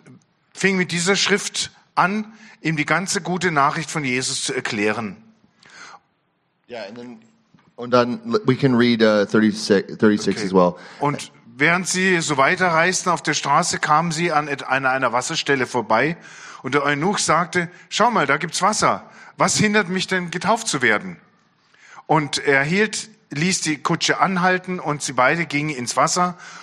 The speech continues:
Speaker 1: Philippus und der Eunuch, und Philippus taufte ihn.
Speaker 2: So we, we see here Philip is teaching the scriptures.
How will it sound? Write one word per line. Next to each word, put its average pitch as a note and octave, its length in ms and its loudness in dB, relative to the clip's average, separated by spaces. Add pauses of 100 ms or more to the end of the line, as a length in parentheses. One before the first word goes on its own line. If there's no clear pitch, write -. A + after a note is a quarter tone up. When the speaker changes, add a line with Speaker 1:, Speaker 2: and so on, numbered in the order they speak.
(200)
Speaker 1:
Philippus D3+ 540 0
und C3+ 60 -4
der B2+ 100 2
Eunuch, B2 600 -2
und B2 440 -4
Philippus A#2 400 -8 (300)
taufte G2+ 360 -4
ihn. G2 280 -10 (1120)
Speaker 2:
So A#2+ 500 4
we, A#2+ 480 2
we A#2 220 4
see B2+ 640 2
here C3 460 4
Philip A2+ 760 2 (200)
is A2 320 -2
teaching F#2 920 -2
the G2+ 80 -2
scriptures. - 800 -4